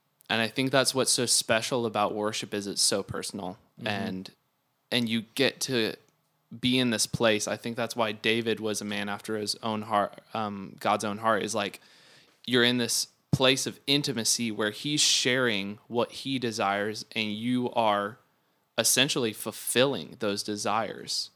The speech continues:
Speaker 2: Mm-hmm.
Speaker 1: of God. Like, he's like, "I would love for you to, to sing about how worthy I am or how holy I am." And you
Speaker 2: Mm-hmm.
Speaker 1: actually get to, like, meet that, you know?
Speaker 2: Yeah.
Speaker 1: And it, and it's breadcrumbs,
Speaker 2: Mm-hmm.
Speaker 1: but, but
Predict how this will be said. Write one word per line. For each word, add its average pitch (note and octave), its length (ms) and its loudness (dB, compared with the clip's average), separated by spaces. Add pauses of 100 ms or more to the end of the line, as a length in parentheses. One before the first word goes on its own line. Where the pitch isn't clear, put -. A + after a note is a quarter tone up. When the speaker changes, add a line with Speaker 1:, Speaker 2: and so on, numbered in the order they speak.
(100)
Speaker 2:
Mm-hmm. A2+ 280 -8 (300)
Speaker 1:
of G#2 220 0
God. A2 360 4
Like, G2+ 240 0
he's B2+ 200 -6
like, A2+ 240 -4
"I - 180 -10
would E3+ 120 -2
love G#2+ 540 -2 (300)
for - 160 -8
you A#2 300 0
to, G#2+ 340 0 (220)
to B2+ 140 0
sing C3+ 320 2
about B2 260 0
how A#2 140 0
worthy A2 440 2
I G2+ 120 -4
am G2 260 -6
or A2+ 140 -6
how A2 160 -2
holy A2+ 360 0
I G2 120 0
am." F#2+ 220 -6 (340)
And A#2+ 140 2
you A#2+ 120 4
Speaker 2:
Mm-hmm. B2 100 8
Speaker 1:
actually C3 300 0
get A#2 260 -2
to, A#2+ 120 -4
like, G2+ 340 -2 (200)
meet B2 340 0
that, D#2 260 -6 (320)
you A2+ 160 -4
know? B2 220 0 (100)
Speaker 2:
Yeah. A2 240 -6
Speaker 1:
And D3+ 160 6
it, C#3+ 160 2
and D3+ 160 2
it's C3 120 -2
breadcrumbs, B2 920 2 (600)
Speaker 2:
Mm-hmm. C3+ 280 -2
Speaker 1:
but, C3+ 280 6 (540)
but B2 480 2